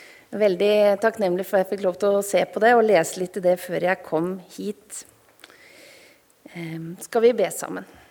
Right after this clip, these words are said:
Jesus, jeg takker deg for at du kjenner oss. På godt og vondt. Du vet alt. Takk at du er her nå.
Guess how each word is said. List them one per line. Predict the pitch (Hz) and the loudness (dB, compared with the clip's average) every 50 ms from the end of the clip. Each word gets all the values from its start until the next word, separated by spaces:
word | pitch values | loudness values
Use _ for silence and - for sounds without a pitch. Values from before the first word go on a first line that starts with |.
| _ _ _ _ _ _ _ _ _ _ _ _ _ _ _ _ _ _ _ _ _ _ _ _ _ _ _ _ _ _ _ _ _ _ _ _ _ _ _ _ _ _ _ _ _ _ _ _ _ _ _ - - _ _ _ _ _ _ _ _ _ - | _ _ _ _ _ _ _ _ _ _ _ _ _ _ _ _ _ _ _ _ _ _ _ _ _ _ _ _ _ _ _ _ _ _ _ _ _ _ _ _ _ _ _ _ _ _ _ _ _ _ _ -20 -20 _ _ _ _ _ _ _ _ _ -6
Jesus, | 220 208 220 226 220 - 254 254 240 - - - - - _ _ - | -2 0 0 0 0 -2 -4 -4 -4 -6 -10 -12 -14 -16 _ _ -6
jeg | 202 208 226 240 269 277 269 | 0 2 2 2 2 2 -2
takker | - 240 - - - 202 180 170 | -4 -8 -8 -8 -6 -4 -2 -2
deg | 170 170 170 - | -2 -2 -4 -4
for | - 202 | -4 -4
at | 202 180 165 | -4 -4 -6
du | - 202 214 226 254 285 302 285 - _ _ - | -8 -8 -6 -4 -4 -6 -6 -8 -12 _ _ -18
kjenner | - - - - 214 175 170 170 - - | -14 -10 -8 -8 -6 -6 -8 -8 -8 -10
oss. | - - - - - - - _ _ _ _ _ _ _ _ _ _ _ _ _ _ _ _ _ - | -12 -14 -14 -14 -14 -16 -18 _ _ _ _ _ _ _ _ _ _ _ _ _ _ _ _ _ -4
På | 254 247 | -2 0
godt | 214 214 208 - - 254 | 0 -2 -2 -2 -2 -2
og | 254 233 262 | 0 2 2
vondt. | 302 320 330 - - - - - _ _ _ _ _ _ _ _ _ _ _ _ _ _ _ _ _ _ _ _ _ _ _ _ _ _ | 2 0 0 -2 -8 -20 -20 -20 _ _ _ _ _ _ _ _ _ _ _ _ _ _ _ _ _ _ _ _ _ _ _ _ _ _
Du | - 202 208 | -6 -4 -2
vet | 190 196 196 196 196 - - 190 | 0 0 0 0 -2 -6 -8 -8
alt. | 170 - - _ _ - - - _ _ _ _ _ _ _ _ _ _ _ _ - | -8 -10 -12 _ _ -20 -20 -20 _ _ _ _ _ _ _ _ _ _ _ _ -6
Takk | - 294 302 294 - - - - - _ _ _ _ _ _ _ _ _ _ _ _ _ _ _ _ _ _ _ _ _ _ _ _ _ _ _ _ _ _ _ _ _ _ _ _ _ - | -4 -4 -4 -6 -10 -20 -20 -20 -20 _ _ _ _ _ _ _ _ _ _ _ _ _ _ _ _ _ _ _ _ _ _ _ _ _ _ _ _ _ _ _ _ _ _ _ _ _ -12
at | 190 - | -12 -10
du | 208 - | -10 -10
er | - - 196 180 180 175 | -8 -8 -8 -8 -8 -8
her | 190 185 202 | -8 -8 -6
nå. | 202 208 226 269 | -4 -4 -4 -4